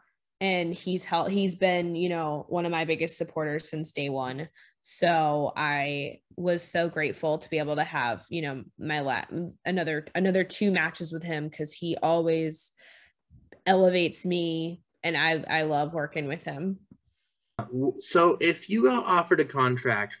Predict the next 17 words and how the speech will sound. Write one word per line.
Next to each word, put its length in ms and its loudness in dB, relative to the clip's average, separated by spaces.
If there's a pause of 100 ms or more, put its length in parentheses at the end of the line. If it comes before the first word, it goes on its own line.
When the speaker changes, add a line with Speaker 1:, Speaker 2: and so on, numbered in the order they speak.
Speaker 2:
from, 220 -4
um, 420 -2 (580)
these 300 0
big 300 2
three 260 0
that 80 2
I'm 120 0
about 240 -4
to 80 -8
list, 420 -8
uh, 280 -4 (120)
W 200 -2
W 240 0
E, 260 -2
A 140 4
E 80 -4
W, 560 2